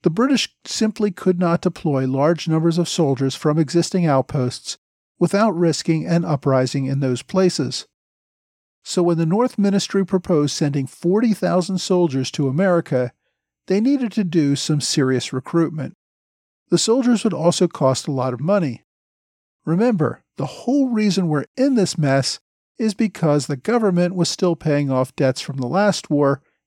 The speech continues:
and did not want to keep raising domestic taxes. Now they had to raise more taxes and go deeper into debt in order to control colonies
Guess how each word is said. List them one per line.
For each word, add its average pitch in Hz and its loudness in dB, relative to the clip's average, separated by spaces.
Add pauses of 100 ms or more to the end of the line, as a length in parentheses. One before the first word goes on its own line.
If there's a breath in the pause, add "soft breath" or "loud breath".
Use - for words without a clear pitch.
(120)
and 160 0
did 156 0
not 147 2
want 143 0
to 131 0
keep 135 0
raising 127 -2
domestic 120 -4
taxes. - 0 (1040)
Now 202 0
they 196 2
had 156 0
to 165 2
raise 147 0
more 131 -2
taxes 214 0
and 151 -2
go 139 0
deeper 233 0
into 180 0
debt 139 0 (440)
in 202 0
order 180 4
to 165 0
control 143 -2
colonies 190 0